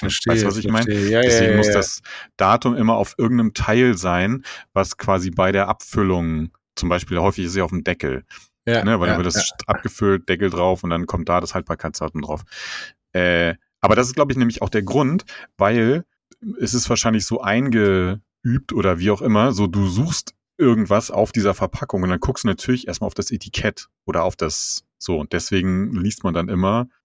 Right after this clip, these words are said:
Speaker 2: mindesthaltbarkeitsdatum, siehe, was weiß ich,
Speaker 1: Ja.
Speaker 2: Deckelboden oder keine Ahnung,
Speaker 1: Ja, ja,
Speaker 2: Deckelboden.
Speaker 1: nee, passt. Versteh ich. Versteh ich, versteh ich.
Speaker 2: Ja.
Speaker 1: Ja.
Speaker 2: Ähm, aber ist eigentlich, ich schätze mal,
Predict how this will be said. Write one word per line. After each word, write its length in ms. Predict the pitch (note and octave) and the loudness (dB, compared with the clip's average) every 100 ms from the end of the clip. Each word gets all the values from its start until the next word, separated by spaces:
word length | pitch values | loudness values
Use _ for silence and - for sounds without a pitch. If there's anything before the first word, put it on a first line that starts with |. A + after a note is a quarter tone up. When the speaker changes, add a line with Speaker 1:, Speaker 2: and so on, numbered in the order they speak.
| _ - | _ -6
Speaker 2:
mindesthaltbarkeitsdatum, 1200 | F#2 G#2 - F2+ - F2+ G2 - F2+ F#2+ F#2+ G2+ | -2 0 0 -4 -4 -6 -4 -4 -4 -2 0 0
siehe, 680 | E2+ F#2 G2 G2 F#2+ G2 F#2+ - _ | 0 0 2 2 2 0 -4 -14 _
was 180 | - E2+ | -6 -4
weiß 180 | F#2 - | -4 -4
ich, 280 | E2 D2 - _ _ - | -4 -6 -12 _ _ -2
Speaker 1:
Ja. 80 | |
Speaker 2:
Deckelboden 920 | G#2+ E2+ C#2 B1+ _ _ - D2+ C#2+ C#2+ | 0 0 -4 -6 _ _ -4 -2 -2 -4
oder 380 | D2 C#2 C2+ - | -4 -4 -6 -10
keine 220 | - C2+ | -10 -8
Ahnung, 140 | - B2 | -2 2
Speaker 1:
Ja, 60 | |
ja, 60 | B2 G2+ | 2 2
Speaker 2:
Deckelboden. 240 | F#2 D2 G2+ | 0 -2 -2
Speaker 1:
nee, 80 | G2 | -4
passt. 380 | - F#2+ - | -6 -8 -8
Versteh 560 | - - - G2+ - F3+ | -12 -18 -10 -6 -4 -4
ich. 120 | E3+ - _ | -6 -12 _
Versteh 360 | A2 - C#3 | -4 2 2
ich, 80 | B2 | 2
versteh 420 | C3+ A#2+ A2 F2+ | -2 -4 -2 -2
ich. 160 | E2 - _ | -4 -12 _
Speaker 2:
Ja. 240 | E2+ D2+ C2+ - _ - | -4 -2 -2 -8 _ -4
Speaker 1:
Ja. 400 | G2 F2+ E2+ E2 | 0 2 4 2
Speaker 2:
Ähm, 120 | F2 | 2
aber 180 | G2 A#2 | 4 4
ist 120 | A2+ | 4
eigentlich, 220 | A#2 B2 - - | 0 0 -6 -6
ich 120 | G#2+ | -2
schätze 280 | B2+ C3 C3 | 0 0 2
mal, 320 | A#2 A2 | 2 2